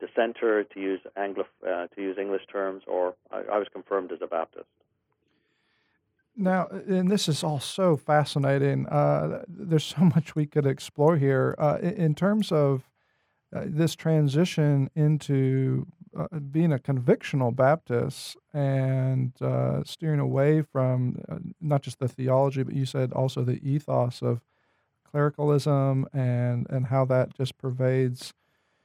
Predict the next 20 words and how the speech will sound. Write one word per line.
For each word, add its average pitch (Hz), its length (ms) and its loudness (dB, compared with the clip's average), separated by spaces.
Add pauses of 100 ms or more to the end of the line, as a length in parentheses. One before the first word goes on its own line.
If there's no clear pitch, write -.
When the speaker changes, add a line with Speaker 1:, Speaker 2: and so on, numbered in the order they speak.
(300)
Speaker 2:
Anglicanism. 127 1080 2
Um, 143 560 0 (160)
y-, 185 140 -6
you're 196 220 0
not 226 180 4
just, 175 300 -2 (120)
uh, 143 600 4 (460)
you're 160 100 -2
not 202 160 0
just 175 180 -6
directed 151 500 2
towards - 680 -2
Baptist 127 680 -2 (300)
life, 160 400 2 (140)
Baptist 127 400 -4
history, 156 360 -4
Baptist 139 340 -6
theology, 139 500 0
but, 135 220 4 (540)
uh, 143 400 0